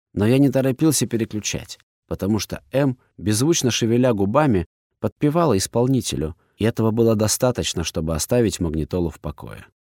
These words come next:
Спустя час мы подъехали к каньону. За весь путь Цветочек выразила интерес к происходящему лишь раз,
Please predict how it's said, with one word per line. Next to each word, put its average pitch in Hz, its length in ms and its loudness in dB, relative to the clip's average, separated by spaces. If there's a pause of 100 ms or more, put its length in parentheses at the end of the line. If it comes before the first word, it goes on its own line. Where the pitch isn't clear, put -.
(240)
Спустя - 420 -8
час - 380 -2 (380)
мы 165 140 4
подъехали 104 480 0
к - 60 -12
каньону. 71 560 -8 (580)
За 98 140 -2
весь 147 240 2
путь 170 320 0
Цветочек 120 600 -2
выразила 104 480 0
интерес 98 420 0
к - 80 -20
происходящему 110 760 -2
лишь 117 200 -4
раз, 131 360 -6